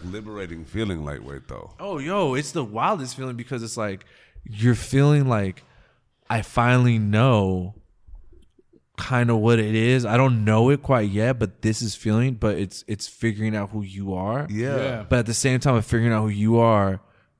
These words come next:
Speaker 2: everyone's telling you, "Don't do it," because you don't wanna go down that path. You don't wanna,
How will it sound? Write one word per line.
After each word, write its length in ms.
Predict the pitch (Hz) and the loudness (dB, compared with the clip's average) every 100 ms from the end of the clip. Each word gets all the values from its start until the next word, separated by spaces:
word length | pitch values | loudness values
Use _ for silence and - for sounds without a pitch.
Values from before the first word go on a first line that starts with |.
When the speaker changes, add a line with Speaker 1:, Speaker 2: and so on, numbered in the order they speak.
| - | -4
Speaker 2:
everyone's 460 | 123 117 113 104 - | -2 0 0 0 -2
telling 240 | 107 101 | -2 0
you, 80 | 95 | -2
"Don't 240 | 87 90 87 | -2 -2 0
do 140 | 98 | -2
it," 200 | 87 - - 101 | -2 -6 -10 -6
because 420 | 110 107 92 92 | -4 -2 -4 -6
you 100 | 101 | -4
don't 140 | 98 | -2
wanna 180 | 92 90 | -2 -4
go 120 | 90 90 | -6 -6
down 140 | 82 | -8
that 160 | 71 78 | -8 -8
path. 400 | 98 76 57 _ _ _ _ - - - 98 | -10 -12 -18 _ _ _ _ -18 -14 -10 2
You 140 | 131 | 4
don't 160 | 139 120 | 4 4
wanna, 360 | 110 101 90 | 2 2 0